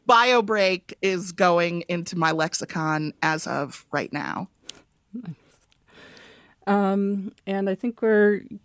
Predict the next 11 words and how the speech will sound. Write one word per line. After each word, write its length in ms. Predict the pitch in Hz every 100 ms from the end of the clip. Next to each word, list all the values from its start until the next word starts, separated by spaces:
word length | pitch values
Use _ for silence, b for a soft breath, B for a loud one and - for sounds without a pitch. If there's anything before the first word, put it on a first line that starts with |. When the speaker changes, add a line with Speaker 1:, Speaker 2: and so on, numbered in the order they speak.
| _ _
Speaker 2:
getting 300 | - 214 233
some 240 | 214 - 202
more 600 | 196 196 196 196 196 202 202 _ -
calls, 760 | - 202 190 190 196 - - -
trying 460 | - - 202 208 202
to 140 | -
go 380 | 180 180 170 165
to 840 | 170 - - 165 160 160 160 156 190
Ramon 640 | 160 160 170 175 175 175
in 360 | - 165 165 160
Vallejo. 920 | 160 147 165 160 156 143 117 - 170